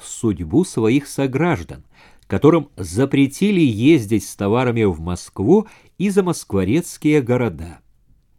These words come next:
В договоре московитян с поляками о воцарении Владислава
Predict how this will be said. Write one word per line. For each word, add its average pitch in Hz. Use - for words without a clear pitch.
В 95
договоре 160
московитян 143
с -
поляками 107
о 117
воцарении 117
Владислава 90